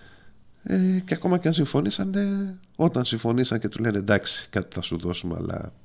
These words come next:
πολύ λιγότερα από αυτά, δηλαδή εξευτελιστικά", ε, όταν πήγε στους Σύριους να μιλήσει, ε, του λένε, "Δεν κατάλαβες καλά, δεν ισχύει τίποτα από αυτά που έχεις συμφωνήσει, θα τους πεις ότι τους Γάλλους ότι εμείς δεν συμφωνούμε σε τίποτα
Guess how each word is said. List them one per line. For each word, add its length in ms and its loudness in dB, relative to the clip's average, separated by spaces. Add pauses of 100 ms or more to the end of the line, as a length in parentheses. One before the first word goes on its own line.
(420)
πολύ 220 4
λιγότερα 480 4
από 140 -6
αυτά, 220 -4
δηλαδή 280 -2
εξευτελιστικά", 840 0 (500)
ε, 80 2
όταν 300 2
πήγε 500 2 (1000)
στους 220 -4
Σύριους 640 2
να 140 -2
μιλήσει, 640 0 (1300)
ε, 100 2 (320)
του 100 2
λένε, 340 4 (680)
"Δεν 120 2
κατάλαβες 500 0
καλά, 360 2 (760)
δεν 240 0
ισχύει 260 0
τίποτα 360 0
από 120 -2
αυτά 200 -2
που 100 -6
έχεις 100 -6
συμφωνήσει, 560 0
θα 140 -2
τους 160 -12
πεις 200 0
ότι 680 0
τους 120 2
Γάλλους 320 0
ότι 140 -2
εμείς 280 0
δεν 220 -4
συμφωνούμε 480 -2
σε 140 -8
τίποτα 480 -2